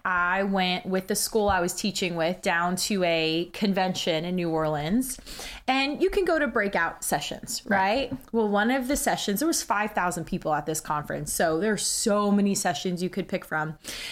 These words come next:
Speaker 1: And one of the sessions was about Rachel's Challenge,
Speaker 2: Okay.
Speaker 1: which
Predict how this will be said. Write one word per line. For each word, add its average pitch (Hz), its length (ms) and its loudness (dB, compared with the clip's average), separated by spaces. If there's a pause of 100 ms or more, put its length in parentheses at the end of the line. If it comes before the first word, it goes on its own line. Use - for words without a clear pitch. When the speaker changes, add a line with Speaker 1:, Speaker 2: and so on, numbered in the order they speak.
(140)
Speaker 1:
And 196 160 4
one 220 140 4
of 339 120 0
the 247 100 0
sessions 185 800 0
was 175 600 0 (100)
about 156 680 0
Rachel's 190 500 0
Challenge, 160 540 0 (180)
Speaker 2:
Okay. 185 260 -4 (400)
Speaker 1:
which 190 400 0